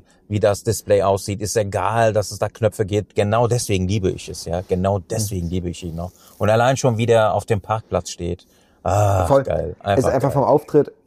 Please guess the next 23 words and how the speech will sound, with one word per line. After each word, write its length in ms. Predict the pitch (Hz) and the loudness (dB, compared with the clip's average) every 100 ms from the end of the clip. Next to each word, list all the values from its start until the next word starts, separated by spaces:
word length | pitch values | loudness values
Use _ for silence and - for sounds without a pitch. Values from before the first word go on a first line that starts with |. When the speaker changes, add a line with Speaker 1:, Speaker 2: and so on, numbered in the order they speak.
| _ | _
Speaker 2:
auch 180 | 123 131 | 0 0
selbst 260 | - 135 - | 0 0 0
als 100 | 120 | -2
Vorfeld, 300 | 139 135 123 | -2 0 2
Speaker 1:
Ich 160 | 127 | 2
Speaker 2:
ein 60 | 120 | 2
Speaker 1:
liebe 180 | 127 123 | 4 4
Speaker 2:
richtig 160 | 92 85 | 2 0
Speaker 1:
ihn. 80 | |
Speaker 2:
cooles 260 | 82 127 120 | 0 -2 0
Auto. 260 | 110 110 104 _ - | -2 -2 -6 _ -2
Tarek, 400 | 139 156 147 - | 0 0 -4 -6
zu 180 | - 196 | -2 0
hitzige 380 | 226 226 196 | -2 -4 -4
Themen 480 | 170 190 185 196 185 | -2 -2 -2 -4 -8
für 500 | - - 170 165 165 - - - | -10 -2 2 2 2 -4 -20 -10
den 480 | 127 151 151 147 139 | -2 0 0 -4 -4
Podcast 440 | - 165 170 160 | -4 -2 0 -2
oder 200 | - 175 | 2 2
für 240 | 160 - 147 | 2 0 -2
deine 280 | 113 131 123 | 0 -2 -4
Kamera? 680 | - 147 156 113 107 127 | -2 0 2 2 2 0
<laughs> 40 | - | -2